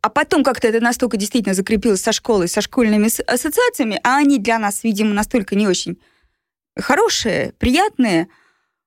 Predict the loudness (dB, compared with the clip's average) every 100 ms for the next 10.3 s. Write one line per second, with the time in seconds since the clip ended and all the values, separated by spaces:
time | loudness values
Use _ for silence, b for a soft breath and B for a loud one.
0 | _ -8 -8 -2 -2 -2 -2 0 2 -2
1 | -6 _ _ _ _ -2 0 0 0 0
2 | -2 -4 -4 -4 -4 -4 0 2 0 -2
3 | -2 0 0 -2 0 0 0 0 0 -2
4 | 0 0 0 0 0 -2 -8 -4 -2 0
5 | -2 0 0 0 0 0 0 0 -2 -2
6 | -2 0 2 2 2 0 -2 -2 0 0
7 | -2 -4 -2 0 0 0 -4 _ _ _
8 | -8 -2 0 0 -2 -6 -6 -6 b b
9 | b b b b _ 0 2 0 0 0
10 | 0 0